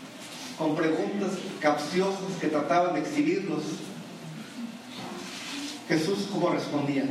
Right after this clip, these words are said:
Jesús respondía con amor, con verdad, producía una hermosa perla. Cuando Jesús fue atacado por los sacerdotes, cuando fue llevado con el sumo sacerdote, se burlaban de él, lo criticaban,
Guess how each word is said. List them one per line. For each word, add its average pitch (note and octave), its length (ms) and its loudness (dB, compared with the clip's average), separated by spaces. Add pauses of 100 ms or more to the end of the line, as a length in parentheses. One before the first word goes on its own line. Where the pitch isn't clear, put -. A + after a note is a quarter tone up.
(800)
Jesús D#3+ 340 2
respondía D#3 600 2
con C4 140 0
amor, B3+ 360 2 (760)
con C#3+ 160 6
verdad, C3+ 460 4 (400)
producía E3+ 720 2 (500)
una C#3+ 180 4
hermosa B2+ 360 4
perla. B2 340 2 (1900)
Cuando E3 280 6
Jesús G3 280 0
fue A#3 100 6
atacado A3+ 500 4
por F#3 120 2
los F3 100 2
sacerdotes, D#3 520 2
cuando D#3 220 2
fue F3 120 6
llevado F3+ 380 4
con - 340 -2
el C#3+ 100 0
sumo F#3 200 4
sacerdote, F3+ 800 2 (840)
se E3+ 80 4
burlaban D#3 480 2
de D3+ 160 2
él, E3+ 60 4
lo F3+ 100 4
criticaban, E3 840 2